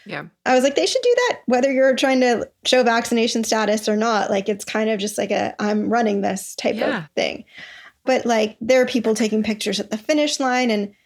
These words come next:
Speaker 2: it's funny, I was talking to, um, one of the best parts of the weekend, actually, was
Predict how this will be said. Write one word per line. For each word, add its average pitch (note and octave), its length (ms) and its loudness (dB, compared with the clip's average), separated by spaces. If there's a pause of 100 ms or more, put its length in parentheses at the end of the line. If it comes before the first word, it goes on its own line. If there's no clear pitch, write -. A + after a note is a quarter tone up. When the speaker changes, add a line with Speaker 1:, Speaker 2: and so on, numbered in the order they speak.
(120)
Speaker 2:
it's A#3+ 180 0
funny, B3 240 2
I A#3 160 2
was A#3 160 0
talking B3 300 0
to, G#3 240 2
um, G3 420 -2
one B3 160 0
of C#4 60 2
the C4+ 120 2
best G#3+ 200 -2
parts - 260 -2
of G3 80 -4
the G3 80 -4
weekend, G3 340 -2
actually, - 380 -4
was G3 300 -4